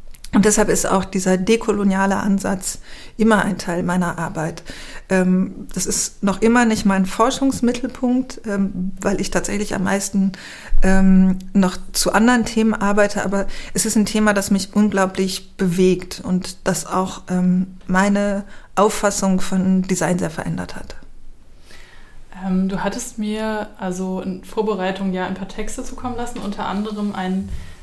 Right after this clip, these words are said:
Speaker 2: Flyer. Das war, glaub ich, eine Veranstaltung an der H F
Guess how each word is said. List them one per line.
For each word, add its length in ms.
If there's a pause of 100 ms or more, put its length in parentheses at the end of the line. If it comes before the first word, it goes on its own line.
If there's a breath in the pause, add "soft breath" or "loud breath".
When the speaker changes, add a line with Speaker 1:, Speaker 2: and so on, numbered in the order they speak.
Speaker 2:
Flyer. 800 (340)
Das 220
war, 320
glaub 200
ich, 140
eine 140
Veranstaltung 960
an 160
der 400
H 220
F 140